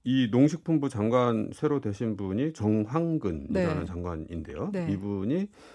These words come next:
Speaker 1: 어, 농촌진흥청장 출신이에요.
Speaker 2: 아,
Speaker 1: 근데
Speaker 2: 네, 네.
Speaker 1: 그 농촌진흥청장 하실 때부터
Speaker 2: 네.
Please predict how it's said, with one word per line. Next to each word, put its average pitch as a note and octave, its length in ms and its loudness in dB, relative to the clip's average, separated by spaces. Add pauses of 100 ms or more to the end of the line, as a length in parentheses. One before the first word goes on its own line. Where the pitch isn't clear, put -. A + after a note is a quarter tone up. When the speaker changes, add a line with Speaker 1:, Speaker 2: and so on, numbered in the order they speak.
(200)
Speaker 1:
어, D#2 280 -8
농촌진흥청장 D#3 1600 2 (140)
출신이에요. A#2+ 840 -4
Speaker 2:
아, E3 600 -4
Speaker 1:
근데 F3+ 200 -2
Speaker 2:
네, E3 80 0
네. D#3 280 -4
Speaker 1:
그 B2+ 200 -2
농촌진흥청장 C#3 1500 0
하실 E3 480 -2
때부터 C#3 600 2
Speaker 2:
네. F3 240 -2